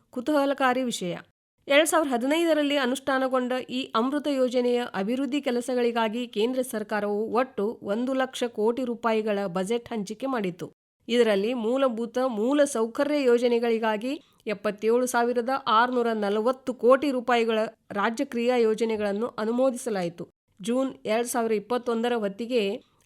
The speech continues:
ಐವತ್ತೆರಡು ಸಾವಿರದ ನಾಲ್ಕುನೂರ ಎಪ್ಪತ್ತೇಳು ಕೋಟಿ ರೂಪಾಯಿಗಳ ಮೌಲ್ಯದ ಕೆಲಸಗಳನ್ನು ಕೈಗೊಳ್ಳಲಾಗಿತ್ತು.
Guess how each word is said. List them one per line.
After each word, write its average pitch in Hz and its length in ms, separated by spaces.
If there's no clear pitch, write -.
ಐವತ್ತೆರಡು 254 680
ಸಾವಿರದ 240 420
ನಾಲ್ಕುನೂರ 240 480
ಎಪ್ಪತ್ತೇಳು 226 720
ಕೋಟಿ 233 540
ರೂಪಾಯಿಗಳ 220 540
ಮೌಲ್ಯದ 208 560
ಕೆಲಸಗಳನ್ನು 233 720
ಕೈಗೊಳ್ಳಲಾಗಿತ್ತು. 214 920